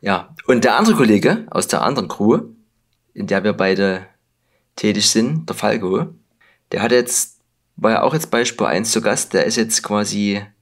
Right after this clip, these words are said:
mit dabei beim C D J Game.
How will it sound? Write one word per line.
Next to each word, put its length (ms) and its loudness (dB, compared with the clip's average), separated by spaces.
mit 220 -2
dabei 500 0
beim 520 -2
C 260 -2
D 100 0
J 360 0
Game. 480 -2